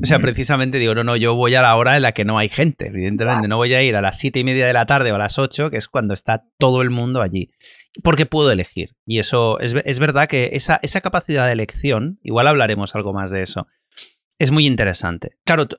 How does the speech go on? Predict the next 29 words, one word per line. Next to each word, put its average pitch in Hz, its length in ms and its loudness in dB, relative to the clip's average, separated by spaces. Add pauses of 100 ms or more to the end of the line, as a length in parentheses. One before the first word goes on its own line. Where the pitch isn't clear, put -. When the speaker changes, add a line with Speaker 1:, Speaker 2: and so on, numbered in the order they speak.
Speaker 1:
tú 170 160 -2
has 202 140 -2
pasado 87 640 -4
de, 107 580 0
de 117 200 -2
dedicarte 107 760 -2
a, 95 500 -6
al 92 300 -4
mundo 107 260 -2
sanitario, 147 600 0 (420)
al 117 140 0
mundo 123 240 0
de 156 80 2
los 120 160 0
negocios, 151 600 -2
de 104 100 -4
las 95 180 -2
inversiones, 151 920 -2 (380)
y, 139 340 0
y - 140 -12 (140)
que 123 300 -2
parece 123 280 0
que 147 100 -2
no 127 100 0
tiene 143 200 0
absolutamente 117 680 -2
nada 95 220 -2
que 113 100 -2
ver. - 260 -2